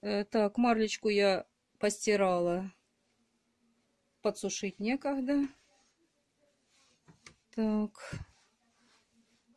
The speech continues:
может, лучше, конечно, высушить ее было, но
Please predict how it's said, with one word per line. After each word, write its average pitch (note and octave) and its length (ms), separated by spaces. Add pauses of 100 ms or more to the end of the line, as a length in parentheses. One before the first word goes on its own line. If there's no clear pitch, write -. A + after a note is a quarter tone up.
(140)
может, F#3+ 320
лучше, F#3 240
конечно, F3+ 400
высушить G#3+ 500
ее F3+ 160
было, F#3 280
но A3+ 200